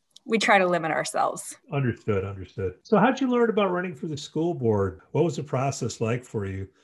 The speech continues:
Speaker 2: You've been here two years. There's a lot of new people that have moved into Lake Forest and are trying to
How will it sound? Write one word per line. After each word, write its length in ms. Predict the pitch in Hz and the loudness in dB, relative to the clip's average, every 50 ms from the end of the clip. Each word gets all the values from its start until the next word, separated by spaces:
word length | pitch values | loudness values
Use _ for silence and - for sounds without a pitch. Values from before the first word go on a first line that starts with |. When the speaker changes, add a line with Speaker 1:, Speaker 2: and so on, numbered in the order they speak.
| _ _ _ _ _ _ _ - | _ _ _ _ _ _ _ -4
Speaker 2:
You've 140 | 143 143 | -2 0
been 160 | 139 175 170 165 | 2 2 2 2
here 160 | 160 147 139 | 0 -2 -2
two 240 | 147 - 175 160 143 | -4 -4 -2 0 2
years. 420 | 139 135 135 135 131 131 123 113 | 4 4 6 6 6 4 2 0
There's 220 | - 123 113 107 | 0 -2 -2 -2
a 40 | 123 | -2
lot 220 | 123 127 127 127 123 | 0 2 4 4 4
of 200 | 120 113 107 - _ _ | 4 2 0 -2 _ _
new 460 | - 135 135 147 147 147 147 135 131 - - | -6 -2 0 0 2 2 2 0 -2 -2 -4
people 260 | - 156 156 160 139 | -2 0 2 2 4
that 120 | 131 123 | 4 4
have 120 | 120 113 113 | 2 2 0
moved 320 | 123 123 127 123 107 104 | -2 -2 -2 -2 -4 -4
into 340 | 117 117 120 120 113 - 127 | -4 -4 -4 -4 -6 -8 -10
Lake 320 | 104 107 104 101 101 101 - - - _ _ - | -8 -6 -8 -8 -8 -12 -16 -20 -20 _ _ -10
Forest 400 | 123 113 110 107 107 104 - - | -8 -6 -4 -4 -6 -8 -10 -12
and 80 | 110 104 | -14 -14
are 40 | |
trying 280 | 101 - - 123 117 113 | -12 -8 -6 -6 -4 -4
to 180 | 110 107 104 | -4 -4 -6